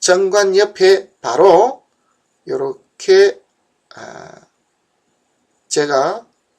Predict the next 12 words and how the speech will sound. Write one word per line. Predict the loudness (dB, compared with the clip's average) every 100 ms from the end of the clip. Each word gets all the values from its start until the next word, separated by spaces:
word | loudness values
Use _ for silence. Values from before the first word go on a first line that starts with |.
| _ _
생해주고, | -14 -12 -10 -12 -14 -18 _
그리고 | -4 -2 -2
요게 | -2 0 -2 -4 _
인이 | -8 -6 -4 -6
식상으로부터 | -6 -8 -6 -6 -6 -10 -12 -12
이렇게 | -10 -12 -6 -6 -6 _ _ _ _
보호해줬으면은 | -10 -8 -10 -12 -12 -10 -12 -12 -12 -12 -12
참 | -16 -16 -20 _ _ 0
더 | 0 0
좋았을 | -6 -8 -10 -14
것인데 | -14 -16 -18 -20
하는 | -20 -20